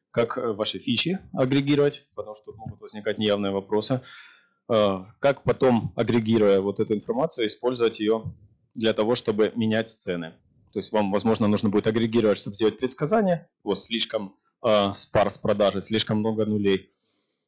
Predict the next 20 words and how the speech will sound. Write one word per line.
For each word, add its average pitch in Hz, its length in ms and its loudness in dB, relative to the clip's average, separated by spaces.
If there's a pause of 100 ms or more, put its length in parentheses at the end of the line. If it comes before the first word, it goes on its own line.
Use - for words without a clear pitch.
И 120 40 -2
вам 123 160 4
нужно, 113 220 0
например, 107 300 -2
объединить 110 320 -2
до 123 80 0
группы, 196 420 0
но 120 100 -2
у - 40 2
вас 139 140 -8
возникает 117 380 -8
тогда - 200 -14
другая 196 280 -4
проблема, 156 460 -2
как 110 200 -6
потом 110 360 -6
спустить - 440 -14
обратно 107 320 -6
до 98 100 -10
продукта. 95 560 -10